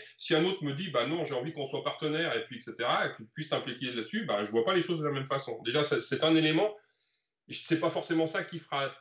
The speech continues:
pencher la balance, mais ça peut être un élément. Deuxièmement, ben, bien évidemment, les conditions qu'on me propose d'un point de vue, euh, pourcentage, et cetera, et cetera. Mais à nouveau, je peux ne pas aller forcément vers le plus offrant. Et c'est quelle est la crédibilité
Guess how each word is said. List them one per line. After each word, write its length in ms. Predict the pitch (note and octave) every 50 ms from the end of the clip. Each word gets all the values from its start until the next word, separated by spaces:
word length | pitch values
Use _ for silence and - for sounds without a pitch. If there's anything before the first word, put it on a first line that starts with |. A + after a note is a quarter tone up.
| - - _ -
pencher 260 | D#3 D3+ C#3+ - D#3
la 80 | D3+
balance, 320 | D#3 G3 B3 D4 C4+ - -
mais 160 | G#3+ C#3 D3
ça 220 | - - - E3
peut 260 | D#3+ D#3+ - G#3 A3 A3
être 160 | A3 - F#3
un 100 | F3 E3+
élément. 380 | E3 D3+ C#3+ A#2+ G#2 - - _ _ _ _ - - _ _ _ _ _ _ _
Deuxièmement, 500 | C3+ F3 F#3+ E3+ F3+ G3 F3 F3 F3 D#3+
ben, 200 | A#2 G#2+ G#2+ A2 - A#2+
bien 240 | A2+ B2 D#3 D#3 D#3
évidemment, 540 | D3+ C#3+ D3 C#3+ C#3+ C#3 C#3 D3 D#3 D3
les 140 | - - -
conditions 520 | - A#2+ A2 A2 G#2+ A2+ - - C3+ B2 -
qu'on 160 | - G#2+ G2+
me 40 | -
propose 420 | - G#2+ - - B2+ C3 A#2 G2+
d'un 120 | - -
point 180 | - - G2+ G2
de 40 | G2
vue, 280 | F#2+ G#2 G#2 G#2+ G2+
euh, 140 | F#2 F2+ -
pourcentage, 680 | - - - - - G2 G2 - A2+ A#2+ B2 A2+ G#2
et 60 | F#2+ -
cetera, 300 | - - - F#2 F#2 F#2
et 40 |
cetera. 340 | - A#2+ A2+ - F3 G#3+ B3
Mais 140 | D#3+ B2+ B2+
à 80 | C#3 D#3
nouveau, 400 | F3+ F#3 F3 E3 A3 D#4+ E4 -
je 120 | - - - -
peux 340 | C#3 C3+ C3+ C#3 - - - A#2+
ne 140 | A#2 A#2
pas 300 | A#2 - A3 A#3 G3+ F3
aller 200 | D3+ D3+ F#3 A3
forcément 480 | - - C3+ - - C#3 C3+ D#3+ A3+ A3
vers 140 | E3+ C3 A#2+
le 140 | A#2+ A#2+ -
plus 240 | - F#3 F3+ F3+
offrant. 420 | A3+ A#3+ - - D#3+ D#3+ - - _ _ _ _ _ _ _ _ _ _ - - - - - _
Et 100 | C#3+ C3+
c'est 220 | C3 - E3+ E3
quelle 200 | - - A#3+ A3+
est 60 | A3 G3+
la 140 | E3 C#3+
crédibilité 1000 | C#3 - - A3+ G#3+ G#3 G#3+ F#3 F#3+ F#3+ F#3 F#3+ F3+ - E3+ E3 E3 D#3+ D#3+ -